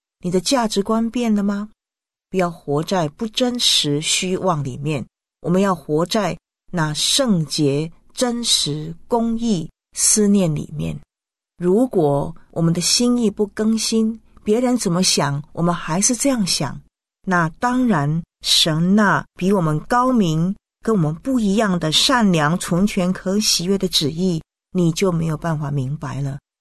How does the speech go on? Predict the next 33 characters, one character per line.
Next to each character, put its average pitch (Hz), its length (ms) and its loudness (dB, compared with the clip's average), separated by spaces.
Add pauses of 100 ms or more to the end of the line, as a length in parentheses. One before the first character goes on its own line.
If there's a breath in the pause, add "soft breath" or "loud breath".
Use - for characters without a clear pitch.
你 214 200 2
也 220 80 4
不 170 260 0
愿 247 360 2
意 190 200 2
认 165 300 0
同。 131 260 -8 (680)
我 165 100 -2
们 196 160 4
如 214 220 4
何 165 340 0
认 196 360 0
定 180 260 0
神 147 260 -2
的 156 80 -2
旨 - 280 -4
意？ 151 260 -2 (400)
把 143 160 -2
自 190 240 0
己 156 300 -6
完 170 440 0
全 143 320 -6
的 143 100 -8
献 143 340 -4
上， 147 320 -6 (440)
完 208 320 2
全 196 360 2
由 185 200 2
神 170 300 -2
做 175 260 -2
主。 - 260 -10 (640)
然 143 180 -2
后 160 380 -2